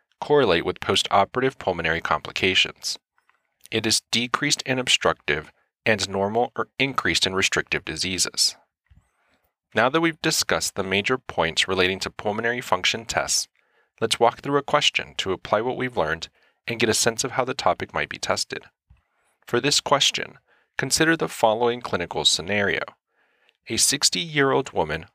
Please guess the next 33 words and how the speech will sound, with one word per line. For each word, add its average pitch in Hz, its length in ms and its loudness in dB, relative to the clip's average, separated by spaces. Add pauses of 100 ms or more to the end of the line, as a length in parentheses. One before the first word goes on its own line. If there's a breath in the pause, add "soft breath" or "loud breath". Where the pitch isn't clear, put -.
with 104 160 -2
a 101 60 4
history 135 420 0
of 139 160 -2
emphysema 107 720 -4 (460)
has 117 180 2
been 120 180 0
referred 139 420 2
by 101 120 2
her 98 100 -2
pulmonologist 90 800 -2
for 85 220 -4
follow-up 95 500 2
of 107 160 -4
pulmonary 120 400 -6
function - 400 -4
testing. - 440 -4 (960)
During 139 280 4
the 156 80 -4
test, - 480 -4 (400)
the 117 100 -2
patient 143 440 0
reaches 123 320 0
a 147 80 2
point - 400 -2
where 95 100 2
her 92 160 2 (140)
airway 110 320 2
pressure - 400 0
is - 200 -2
equal 110 280 -2
to - 80 -2
the 127 180 -2